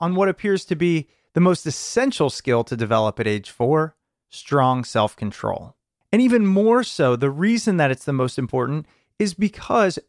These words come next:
good, accessible pre-K is not that easy to find. I live just outside a major metropolitan city, and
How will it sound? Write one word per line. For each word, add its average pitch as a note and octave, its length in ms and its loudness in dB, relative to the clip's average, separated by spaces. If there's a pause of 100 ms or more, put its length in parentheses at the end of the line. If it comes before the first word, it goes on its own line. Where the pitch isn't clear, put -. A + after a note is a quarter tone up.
(240)
good, G#3+ 540 2 (240)
accessible F3+ 1000 -2 (140)
pre-K D#3+ 880 0 (380)
is E3 160 0
not F#3 380 2
that G3 260 0
easy F3+ 340 -4
to D3+ 80 2
find. D#3 540 -2 (760)
I G3+ 140 2
live G#3+ 420 2 (100)
just A3+ 220 -4
outside G#3+ 320 0
a F3 60 4
major F3 640 0
metropolitan F3+ 840 0
city, D#3+ 480 0 (440)
and F3 440 0